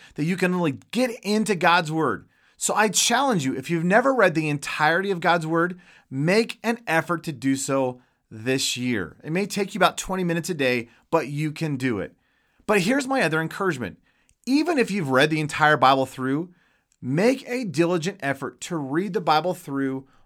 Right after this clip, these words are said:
over and over again.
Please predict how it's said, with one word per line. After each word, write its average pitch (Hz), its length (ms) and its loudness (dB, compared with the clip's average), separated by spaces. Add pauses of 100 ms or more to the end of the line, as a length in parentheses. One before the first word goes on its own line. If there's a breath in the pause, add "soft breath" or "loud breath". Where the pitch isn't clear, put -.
(180)
over 185 600 4 (320)
and 156 280 -2
over 123 540 -2 (380)
again. 117 520 -2